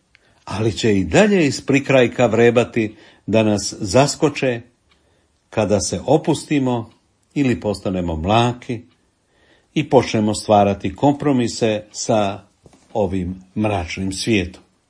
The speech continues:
I onda će on dovesti svoje pojačanje,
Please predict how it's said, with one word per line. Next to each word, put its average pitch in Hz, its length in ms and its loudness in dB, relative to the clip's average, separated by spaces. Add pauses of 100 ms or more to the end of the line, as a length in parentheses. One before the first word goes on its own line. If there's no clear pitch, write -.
(2500)
I 185 280 0
onda 131 340 6
će 123 340 2
on 117 480 2
dovesti 110 960 2 (500)
svoje 113 580 2
pojačanje, 143 880 0